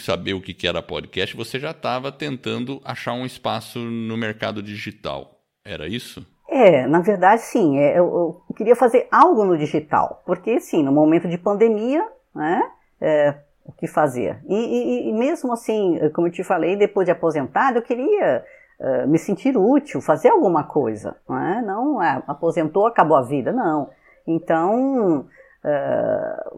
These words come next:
Speaker 2: fazer alguma coisa no digital, por que o digital? Porque eu posso, como eu já tive, eu não contei essa, essa faceta, mas depois, talvez mais lá pra frente eu falo,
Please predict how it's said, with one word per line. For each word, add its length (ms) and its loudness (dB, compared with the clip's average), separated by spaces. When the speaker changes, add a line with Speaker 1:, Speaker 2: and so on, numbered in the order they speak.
Speaker 2:
fazer 260 2
alguma 220 0
coisa 220 2
no 60 2
digital, 400 4
por 220 0
que 160 2
o 40 6
digital? 580 -4
Porque 240 -2
eu 60 0
posso, 600 -2
como 220 4
eu 60 6
já 160 4
tive, 380 -2
eu 100 2
não 100 0
contei 340 2
essa, 380 2
essa 220 -4
faceta, 420 -2
mas 160 0
depois, 380 -2
talvez 360 -2
mais 200 -2
lá 120 0
pra 180 -2
frente 340 -4
eu 60 -2
falo, 480 -2